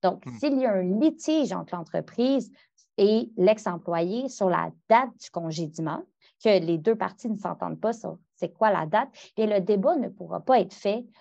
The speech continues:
Speaker 1: devant la commission d'accès, euh, de quelle est la réelle date de congédiement, la commission d'accès n'étant pas un tribunal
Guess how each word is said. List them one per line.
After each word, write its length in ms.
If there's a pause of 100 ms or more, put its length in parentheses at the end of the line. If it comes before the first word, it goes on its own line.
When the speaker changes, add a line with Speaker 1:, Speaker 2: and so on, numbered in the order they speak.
Speaker 1:
devant 260
la 120
commission 480
d'accès, 560 (360)
euh, 180
de 420
quelle 200
est 100
la 160
réelle 640
date 220
de 100
congédiement, 640 (180)
la 80
commission 340
d'accès 280
n'étant 300
pas 300
un 100
tribunal 540